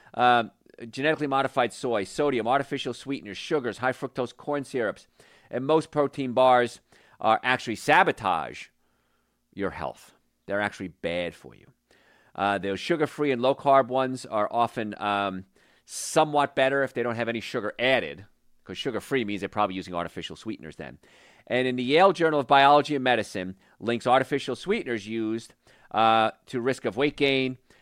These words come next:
and increasing your sugar cravings. And also there's been links to s-, artificial sweeteners to certain cancers. So,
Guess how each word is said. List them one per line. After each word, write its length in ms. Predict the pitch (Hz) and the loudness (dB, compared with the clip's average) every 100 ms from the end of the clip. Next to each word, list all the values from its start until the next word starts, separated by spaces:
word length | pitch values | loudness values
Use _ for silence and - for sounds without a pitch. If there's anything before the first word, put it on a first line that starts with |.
| - | -10
and 160 | 113 - | -8 -6
increasing 540 | 120 113 120 107 107 | -6 -4 -6 -8 -10
your 80 | 101 | -12
sugar 240 | - 98 | -10 -10
cravings. 520 | 95 95 82 80 87 - | -8 -6 -8 -10 -16 -12
And 140 | 101 | -6
also 280 | 104 101 101 | -4 -4 -6
there's 100 | 90 | -8
been 160 | 95 | -8
links 220 | 92 90 - | -10 -12 -14
to 60 | |
s-, 120 | - - | -20 -10
artificial 400 | 95 92 95 92 | -10 -10 -12 -12
sweeteners 360 | - 98 - - | -10 -12 -12 -18
to 100 | 80 | -16
certain 240 | - - | -14 -16
cancers. 560 | - 113 107 - 101 92 | -8 -4 -4 -6 -8 -6
So, 240 | - 85 | -4 -4